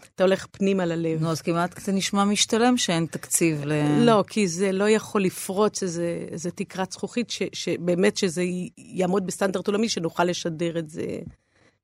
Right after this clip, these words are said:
Speaker 1: אה, פלפלים הייתה משודרת בטכנולוגיה שאי אפשר לשים אותה בכלל ב-, בנטפליקס, ב-,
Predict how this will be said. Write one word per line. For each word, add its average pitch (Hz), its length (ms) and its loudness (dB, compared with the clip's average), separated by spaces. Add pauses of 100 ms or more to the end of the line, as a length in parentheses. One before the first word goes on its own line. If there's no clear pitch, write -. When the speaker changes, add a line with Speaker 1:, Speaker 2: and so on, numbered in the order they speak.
(160)
Speaker 1:
אה, 165 180 -6 (100)
פלפלים 220 420 2
הייתה 170 280 -2
משודרת 185 500 -2
בטכנולוגיה 170 840 -2
שאי 190 180 -10
אפשר - 180 -8
לשים 269 300 0
אותה 254 180 0
בכלל 156 460 -6
ב-, 165 80 -8 (1120)
בנטפליקס, 165 840 -2
ב-, 170 60 -4